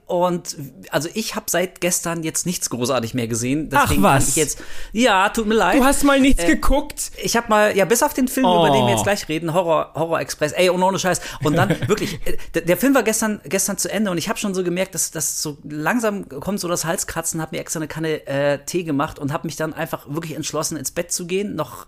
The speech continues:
Speaker 1: äh, ein, zwei Kapitel Game of Thrones zu lesen und nicht noch irgendwas anderes zu gucken. Deswegen kann ich diesmal einfach mit gar nichts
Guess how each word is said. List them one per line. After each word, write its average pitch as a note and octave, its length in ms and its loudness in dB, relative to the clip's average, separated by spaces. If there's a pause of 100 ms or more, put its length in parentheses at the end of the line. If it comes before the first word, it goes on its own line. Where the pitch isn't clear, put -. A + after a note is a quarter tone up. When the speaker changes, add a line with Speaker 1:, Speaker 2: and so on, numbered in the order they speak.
Speaker 1:
äh, C3+ 40 -8
ein, C#3+ 340 -4
zwei D3 120 -4
Kapitel D3 360 -8
Game D3 160 -2
of C3+ 100 -4
Thrones D#3 240 -4
zu C#3+ 100 -6
lesen C3 300 -4 (320)
und D3 220 4
nicht A3 240 2
noch F#3 180 0
irgendwas F3+ 320 0
anderes D#3+ 440 -2
zu C#3+ 100 -4
gucken. A2+ 260 -6
Deswegen C3 280 -2
kann C3+ 180 -4
ich C#3+ 80 -8
diesmal D#3 300 -4
einfach C#3+ 260 -6
mit D3 200 -6
gar C3+ 200 0
nichts - 400 -6